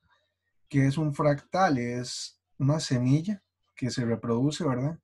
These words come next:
Y a nivel exponencial. Entonces, la flor de la vida dice que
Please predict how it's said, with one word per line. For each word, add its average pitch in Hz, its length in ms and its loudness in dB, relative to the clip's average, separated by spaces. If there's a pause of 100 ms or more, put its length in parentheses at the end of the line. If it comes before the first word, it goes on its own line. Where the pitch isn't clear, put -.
(760)
Y 180 520 0
a 123 100 -2
nivel 120 480 2
exponencial. 107 880 -6 (360)
Entonces, 123 760 -6 (580)
la 151 140 2
flor 185 260 2
de 190 100 0
la 190 120 6
vida 190 160 2
dice 180 320 0
que 143 340 0